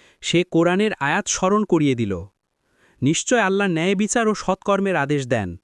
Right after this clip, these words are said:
সূরা নাহুল নব্বই। সবাই থমকে গেল। তার কথায় শান্তি নেমে এলো। ধনীরাও লজ্জিত হল,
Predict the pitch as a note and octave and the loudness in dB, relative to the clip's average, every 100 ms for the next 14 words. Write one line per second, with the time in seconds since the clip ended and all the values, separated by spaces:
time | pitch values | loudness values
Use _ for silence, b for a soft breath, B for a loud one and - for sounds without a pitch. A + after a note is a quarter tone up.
0 | _ _ _ _ - - F#3 G3+ F3+ D#3+ | _ _ _ _ -6 0 2 2 -2 -2
1 | G3 D#3 C#3+ B2+ A#2+ F2+ F#2 _ _ b | 0 0 -2 -2 -2 -2 -8 _ _ b
2 | b b b b - D3+ E3 B3 - B3+ | b b b b -6 -2 0 -2 -2 0
3 | C#4+ A#3+ D3+ A#2 G2 F2+ _ _ _ _ | 2 2 2 0 -2 -8 _ _ _ _
4 | _ - D3+ A3 G3 F#3+ A#3 G#3+ - A3 | _ -2 0 0 -2 -2 -4 -4 0 0
5 | B3 A#3+ G3+ F3+ D#3 B2+ G2+ F2+ _ b | 2 2 2 2 2 2 -2 -6 _ b
6 | b b b G#2+ G#2 F3 B3 C#4 C4 G3+ | b b b -4 2 4 4 2 2 2
7 | G3 A3+ G3 D#3+ C3+ G#2+ F2 | 2 0 0 2 0 -2 -6